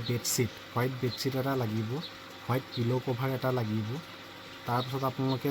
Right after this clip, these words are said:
ল'ব প্লেট, গ্লাছ, নিজে ভাত খাবৰ কাৰণে আপোনাৰ প্লেট, গ্লাছ পানী খাবলৈ বা চাহ খাবলৈ। তাৰপাছত লাগিব আপোনালোকৰ পেন, পেঞ্চিল, ইৰেজাৰ,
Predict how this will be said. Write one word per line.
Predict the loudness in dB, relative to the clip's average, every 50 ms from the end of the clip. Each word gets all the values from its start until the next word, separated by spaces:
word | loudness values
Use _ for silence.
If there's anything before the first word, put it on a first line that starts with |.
| 4 4
ল'ব | 4 2 2 2 2 2 0 -2 -6 -10 -14 -14 -14 -14 -14 -14 -14 -14 -14 -14 -14 -14 -14 -14 -14 -14 -14 -12 -12 -12 -12 -12 -12 -14 -10 0
প্লেট, | 6 8 10 10 8 6 2 -4 -12 -6 -4 -4 -2 2
গ্লাছ, | 2 2 4 2 0 -2 -6 -8 -4 0 2
নিজে | 2 2 2 2 0 0
ভাত | -2 -4 -4 -4 -4
খাবৰ | -2 0 2 2 2 2
কাৰণে | 2 2 4 4 4 4 4 2 0
আপোনাৰ | 0 0 0 0 0 0 -2 -2
প্লেট, | -2 -2 -2 -2 -2 -4 -4 -2 2
গ্লাছ | 2 2 2 2 0 -2
পানী | 0 0 0 0 0
খাবলৈ | 0 0 0 0 0 -2 -4 -6 -10 -14 -12 -8 -4
বা | -2 -2 0 2
চাহ | 2 4 4 4 4
খাবলৈ। | 2 2 2 2 2 0 0 -2 -6 -10 -14 -14 -14 -14 -14 -14 -14 -14 -14 -14 -14 -14 -4 0
তাৰপাছত | 2 2 4 2 2 0 2 2 4
লাগিব | 4 4 2 2 0 0
আপোনালোকৰ | 2 0 0 0 0 -2 -4 -6 -2 0
পেন, | 2 4 6 6 6 4 2 2 2
পেঞ্চিল, | 2 2 4 2 2 2 2 2 2 2 2 2 2
ইৰেজাৰ, | 4 4 4 2 2 2 2